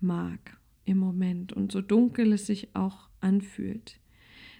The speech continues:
dass du den Weg dort raus findest und du musst ihn nicht alleine gehen. Es gibt Unterstützung, es gibt Hilfe. Du hörst grad die Stimme von einer Person, die dich begleiten kann auf diesem Weg.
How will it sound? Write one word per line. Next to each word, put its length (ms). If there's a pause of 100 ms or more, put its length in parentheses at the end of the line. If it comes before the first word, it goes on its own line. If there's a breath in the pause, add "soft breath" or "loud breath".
dass 160
du 120
den 260
Weg 300
dort 260
raus 260
findest 600
und 160
du 60
musst 320
ihn 120
nicht 180
alleine 440
gehen. 440
Es 240
gibt 260
Unterstützung, 880
es 260
gibt 260
Hilfe. 640
Du 160
hörst 320
grad 260
die 80
Stimme 420
von 280
einer 220
Person, 600 (480 loud breath)
die 100
dich 200
begleiten 420
kann 280
auf 200
diesem 360
Weg. 320